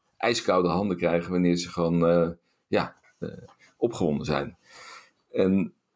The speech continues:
ehm, en dat, dat, dat, dat, dat geeft echt wel interessante inzichten. Dus de,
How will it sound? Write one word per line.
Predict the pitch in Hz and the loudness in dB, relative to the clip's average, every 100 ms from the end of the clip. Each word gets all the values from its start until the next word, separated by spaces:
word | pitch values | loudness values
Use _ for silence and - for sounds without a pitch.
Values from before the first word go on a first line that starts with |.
| _ - - | _ -20 -2
ehm, | 98 85 82 85 87 85 82 82 - - - _ _ _ | 2 4 4 4 4 4 0 -4 -14 -14 -14 _ _ _
en | - | -4
dat, | 123 131 - | -2 -2 0
dat, | 139 131 - - | -2 -2 -10 -2
dat, | 127 127 _ _ _ _ _ _ _ _ _ _ | -2 -2 _ _ _ _ _ _ _ _ _ _
dat, | 139 127 - | -4 -4 -2
dat | - 123 | -2 -2
geeft | - 151 127 - _ _ | 0 -2 -2 -12 _ _
echt | - 135 | -4 0
wel | 127 110 104 - _ _ _ | 2 2 0 -4 _ _ _
interessante | - 117 113 - 127 107 110 | -6 -4 -2 0 0 0 -2
inzichten. | 131 117 87 - 87 | -2 -2 -2 -2 -6
Dus | 98 | -4
de, | - 101 95 95 92 90 90 | 0 4 4 4 4 4 0